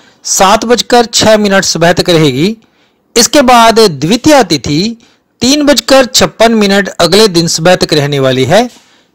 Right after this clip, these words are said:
तत्पश्चात तृतीया तिथि प्रारंभ हो जाएगी। सोलह नवंबर दो हज़ार बीस के सूर्योदय का समय रहेगा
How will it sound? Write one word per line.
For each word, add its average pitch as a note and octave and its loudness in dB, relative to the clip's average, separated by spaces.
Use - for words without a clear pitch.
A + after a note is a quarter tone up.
तत्पश्चात C4 2
तृतीया C4+ -2
तिथि G3 -4
प्रारंभ D#3+ 0
हो D3+ -2
जाएगी। G#2+ -4
सोलह G#3 2
नवंबर B3 4
दो F3 0
हज़ार G3 2
बीस F#3 -2
के G3+ -2
सूर्योदय A3 2
का F3+ 2
समय D#3+ 0
रहेगा D#3 2